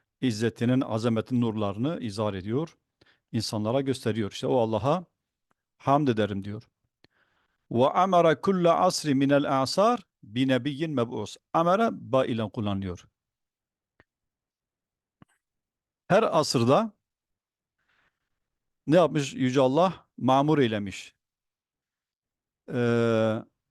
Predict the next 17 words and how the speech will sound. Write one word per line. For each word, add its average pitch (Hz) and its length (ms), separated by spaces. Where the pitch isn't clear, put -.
"Ve 135 100
amara 175 380
kulla 175 300
asrin", 180 600
yani 127 460
her 202 280
asrı 160 380
mamur 135 300
eylemiş. 104 540
Yani 135 260
her 156 320
asırda 147 360
yaşayan 156 420
insanları 139 600
aslında 123 260
mamur 104 300
eylemiş. - 600